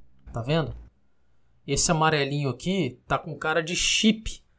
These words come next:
Ou seja, devem ser coisas que a gente pode puxar o personal link, que é aquele fiozinho que sai do pulso,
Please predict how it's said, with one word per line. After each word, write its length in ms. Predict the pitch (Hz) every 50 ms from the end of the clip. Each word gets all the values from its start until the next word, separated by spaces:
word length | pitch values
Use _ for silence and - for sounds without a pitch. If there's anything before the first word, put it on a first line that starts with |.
| _ _ _ _ _
Ou 120 | - 147 147
seja, 400 | - - - 170 156 135 131 135
devem 260 | 127 151 147 151 151
ser 200 | - - 170 -
coisas 360 | - - 180 180 175 180 175
que 80 | - 175
a 40 | 156
gente 180 | 170 170 -
pode 260 | - - 165 160 156
puxar 480 | 156 - - - 107 104 - - - 143
o 80 | 143 -
personal 520 | - 151 147 - - - 143 135 135 135
link, 400 | 135 160 208 214 - - - -
que 80 | - -
é 40 | 139
aquele 220 | - 151 147 143
fiozinho 500 | - - - 143 131 123 - 147 143 127
que 60 | -
sai 200 | - - 131 135
do 80 | 139 -
pulso, 500 | - - 175 202 208 - - - -